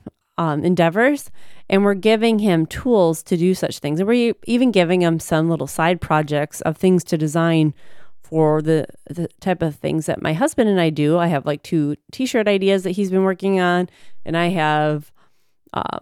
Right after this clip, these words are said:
my husband has, like, a little sticker thing for one of his websites he wants him to d-,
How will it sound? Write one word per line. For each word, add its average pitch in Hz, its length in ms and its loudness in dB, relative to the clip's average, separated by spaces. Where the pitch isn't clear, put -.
my 185 140 0
husband 185 260 2
has, 160 460 2
like, 175 120 -2
a 160 100 2
little 151 460 2
sticker 226 420 0
thing 202 480 2
for 185 220 2
one 175 160 4
of 156 40 -6
his 160 140 -2
websites 175 460 0
he 190 100 2
wants 170 260 0
him 180 120 0
to 175 100 -2
d-, 165 140 -12